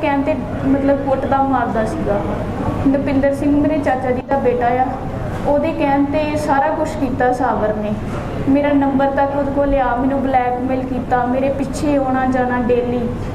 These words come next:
ਜੇ ਮੈਂ ਨਾ ਨੁਕਰਾ ਕਰਦੀ ਸੀ ਤੇ ਮੈਨੂੰ ਬਲੈਕਮੇਲ ਕਰਦਾ ਸੀਗਾ, "ਮੈਂ ਤੇਰੀ ਫੈਮਿਲੀ ਨੂੰ ਇੱਦਾਂ ਤੇਰੀਆਂ ਫੋਟੋਆਂ ਦਿਖਾ ਦੂੰਗਾ, ਤੇਰੀਆਂ ਫੋਟੋਆਂ ਇੱਦਾਂ ਦਿਖਾ ਦੂੰਗਾ।" ਜੇ ਮੈਂ ਫਿਰ ਇਸ ਚੀਜ਼ ਤੋਂ ਨਾ ਨੁਕਰਾ ਕਰਦੀ ਹਾਂ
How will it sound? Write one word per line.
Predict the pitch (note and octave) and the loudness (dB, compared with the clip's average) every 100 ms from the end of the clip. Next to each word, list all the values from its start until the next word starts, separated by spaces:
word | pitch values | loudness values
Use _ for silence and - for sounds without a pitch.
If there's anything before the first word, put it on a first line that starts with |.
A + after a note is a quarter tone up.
| - A3+ | -2 2
ਜੇ | D4+ | 4
ਮੈਂ | D4+ D4+ | 4 2
ਨਾ | D4 D4 | 2 2
ਨੁਕਰਾ | D4 G#3 D4 | 2 2 0
ਕਰਦੀ | C#4+ D4+ C#4 C#4+ C#4 | 0 0 0 0 0
ਸੀ | D4+ C#4+ C#4+ - - | 0 2 0 -2 0
ਤੇ | |
ਮੈਨੂੰ | C#4+ C#4+ C#4 | 2 2 2
ਬਲੈਕਮੇਲ | C#4 C4 B3+ C4+ C4 | 2 2 2 0 0
ਕਰਦਾ | C4+ C4+ B3 B3 | -2 -2 0 2
ਸੀਗਾ, | C4 C#4 C4+ | 2 2 2
"ਮੈਂ | C4+ C#4 | 2 2
ਤੇਰੀ | C4+ C#4 | 0 0
ਫੈਮਿਲੀ | C4+ B3+ B3 B3 | 2 0 2 2
ਨੂੰ | B3+ B3+ | 2 0
ਇੱਦਾਂ | G#3+ A#3 | 2 2
ਤੇਰੀਆਂ | A#3+ A#3+ B3 | 2 0 0
ਫੋਟੋਆਂ | B3 B3 A#3+ A#3+ | 0 0 0 -2
ਦਿਖਾ | B3 B3 A#3 | -2 0 0
ਦੂੰਗਾ, | A3 A#3 | 0 0
ਤੇਰੀਆਂ | B3 B3 B3 | 0 0 0
ਫੋਟੋਆਂ | B3+ A#3+ A#3+ A#3+ | 0 0 0 0
ਇੱਦਾਂ | A3+ A3 | 0 0
ਦਿਖਾ | G#3+ A3+ G#3+ | 0 -2 -2
ਦੂੰਗਾ।" | G#3+ G3+ G#3+ G#3+ - - - - - - G#3+ | -2 0 0 0 -2 -4 -4 -2 -2 0 2
ਜੇ | C#4+ | 4
ਮੈਂ | D4 D#4 D#4 D#4+ D#4+ - - - - - - - - | 4 4 2 0 -2 -6 -6 -4 -4 -2 -2 -2 2
ਫਿਰ | D#4 D#4+ - - | 2 2 0 0
ਇਸ | D#4 F4+ | 0 0
ਚੀਜ਼ | D#4+ D4+ D#4+ | 0 0 0
ਤੋਂ | D#4+ | 2
ਨਾ | C#4+ D4 C#4+ D4 D#4+ | 2 4 4 2 2
ਨੁਕਰਾ | D#4+ D#4 D4 | 0 0 0
ਕਰਦੀ | C#4+ D4 C4 C#4 D4 | 2 0 0 0 -2
ਹਾਂ | D4 | -2